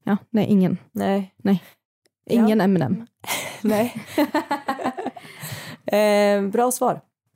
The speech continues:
Speaker 1: Tack.
Speaker 2: Väldigt bra svar.
Speaker 1: Men du, jag har ju en, eh, en fråga till dig också.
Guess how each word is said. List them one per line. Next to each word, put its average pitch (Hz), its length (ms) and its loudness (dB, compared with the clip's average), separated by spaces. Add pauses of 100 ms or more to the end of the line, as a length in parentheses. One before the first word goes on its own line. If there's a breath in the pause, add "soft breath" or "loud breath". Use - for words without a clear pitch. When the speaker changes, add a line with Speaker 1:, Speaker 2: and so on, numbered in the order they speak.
(300)
Speaker 1:
Tack. 403 420 0
Speaker 2:
Väldigt 247 240 -4
bra - 140 0
svar. 180 280 -6 (260)
Speaker 1:
Men 269 140 2
du, 247 220 2 (420)
jag 226 280 2
har 330 120 4
ju 175 360 2
en, 160 540 -2
eh, - 540 -2
en 202 80 2
fråga 190 200 2
till 180 120 -4
dig 175 140 0
också. - 260 -4